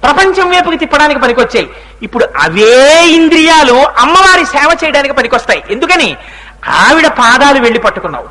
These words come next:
పట్టుకునేటప్పటికి ఆవిడ ఏం చేసింది? పాశం వేసి తన వైపుకి లాక్కుంది, భక్తి వైపుకి. ఇప్పుడు భక్తితో అమ్మవారి పాదాలు అట్టుకు తిరుగుతున్నావు. ఇప్పుడు ఏమైపోయింది? అదే ఆయుధాలు, కానీ మార్చి నిన్ను భగవంతుడి వైపుకి తీసుకెళ్లిపోతున్నాయి.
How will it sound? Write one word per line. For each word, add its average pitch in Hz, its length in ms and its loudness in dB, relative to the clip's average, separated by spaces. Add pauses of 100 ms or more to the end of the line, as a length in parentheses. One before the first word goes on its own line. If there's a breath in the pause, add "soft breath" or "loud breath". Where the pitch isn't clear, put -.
పట్టుకునేటప్పటికి 320 560 -2
ఆవిడ 302 180 0
ఏం 330 220 -4
చేసింది? 277 400 -6 (460 loud breath)
పాశం 302 500 0
వేసి 214 360 0
తన 214 260 -4
వైపుకి 277 400 -2
లాక్కుంది, 190 440 -6
భక్తి - 320 -8
వైపుకి. 208 320 -8 (420 loud breath)
ఇప్పుడు 233 300 -6
భక్తితో 233 720 -6
అమ్మవారి 220 500 2
పాదాలు 190 380 0
అట్టుకు 170 200 -6
తిరుగుతున్నావు. 127 560 -16 (380 loud breath)
ఇప్పుడు 262 180 -2
ఏమైపోయింది? 339 560 -2
అదే 180 480 -4
ఆయుధాలు, 311 600 0
కానీ 269 380 -6
మార్చి 208 760 -4
నిన్ను 262 280 -4
భగవంతుడి 302 680 -2
వైపుకి 262 300 -4
తీసుకెళ్లిపోతున్నాయి. 220 760 -6